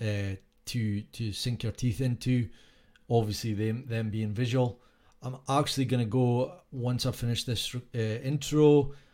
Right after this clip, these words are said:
I'm gonna look into Spotify, 'cause I know Joe Rogan's on Spotify on video now, and I don't know how that works yet, if it's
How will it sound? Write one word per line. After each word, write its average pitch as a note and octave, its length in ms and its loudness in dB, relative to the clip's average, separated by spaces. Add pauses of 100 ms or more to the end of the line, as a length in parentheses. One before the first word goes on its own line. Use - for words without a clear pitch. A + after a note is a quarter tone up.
(160)
I'm A#2 60 0
gonna A2+ 120 2
look A2+ 220 0
into A2 380 -2
Spotify, B2+ 840 -2
'cause A2 120 -6
I - 20 -2
know C3+ 160 0
Joe C#3 180 0
Rogan's A#2+ 400 0
on B2+ 120 0
Spotify B2+ 680 -2
on A2+ 220 -2
video A#2 320 0
now, C3 260 0
and G#2+ 80 -2
I G#2 40 -2
don't A2+ 220 -6
know G#2+ 80 -8
how A2 160 -4
that A2 220 -4
works A#2+ 440 -2
yet, C#3 300 0 (300)
if G2+ 120 -6
it's - 340 -10